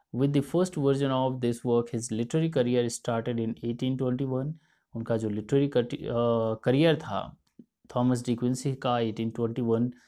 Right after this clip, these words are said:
में The Confession of an Opium Eater के साथ में शुरू हुआ था। He used his past experiences and his great imagination। उन्होंने अपनी,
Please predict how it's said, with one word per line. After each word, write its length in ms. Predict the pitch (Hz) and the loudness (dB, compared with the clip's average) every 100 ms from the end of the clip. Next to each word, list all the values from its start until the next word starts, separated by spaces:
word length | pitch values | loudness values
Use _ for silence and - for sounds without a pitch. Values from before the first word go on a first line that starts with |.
| _ _ 139 | _ _ 0
में 360 | 143 151 120 - _ _ - | 2 4 0 -4 _ _ -2
The 120 | 123 123 | 0 2
Confession 500 | 131 127 156 156 165 | 0 2 0 2 2
of 160 | 135 131 | 2 0
an 260 | - 139 110 | -4 -6 -4
Opium 420 | 113 131 131 123 - _ _ _ _ 147 | -6 -2 0 -2 -6 _ _ _ _ 0
Eater 300 | 160 180 165 | 2 2 2
के 100 | 156 | 0
साथ 240 | - 123 - | 0 -2 0
में 80 | 127 | -2
शुरू 280 | 123 127 143 | 0 2 2
हुआ 220 | 147 139 | 4 2
था। 320 | 135 143 151 - _ _ 185 | 0 -4 -4 -10 _ _ 2
He 220 | 196 180 | 4 6
used 280 | 170 170 165 | 4 4 2
his 220 | 147 156 156 - | 2 2 -2 0
past 440 | 127 151 156 - | 4 4 2 -4
experiences 960 | - - - 156 160 151 139 131 147 139 | -8 -10 -2 4 6 6 4 2 -2 -2
and 360 | - 123 131 - | -4 -4 -2 0
his 100 | 120 117 117 | -2 0 0
great 220 | 110 110 | 0 -2
imagination। 680 | 104 98 101 101 - - - _ _ _ - | -4 -4 -6 -8 -8 -12 -12 _ _ _ -6
उन्होंने 320 | 123 123 131 127 | 0 2 2 2
अपनी, 520 | 120 123 120 120 | 2 2 2 0